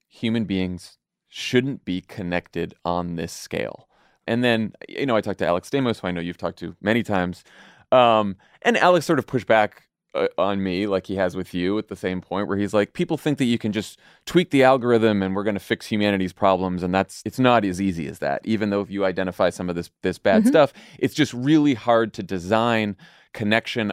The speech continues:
Speaker 1: on this scale," is basically the
Speaker 2: Yes.
Speaker 1: point that both of them made,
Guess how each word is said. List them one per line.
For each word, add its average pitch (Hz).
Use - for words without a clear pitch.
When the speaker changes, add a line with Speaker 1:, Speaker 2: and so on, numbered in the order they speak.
Speaker 1:
on 120
this 110
scale," 82
is 85
basically -
the -
Speaker 2:
Yes. -
Speaker 1:
point 87
that -
both 127
of 123
them 120
made, 110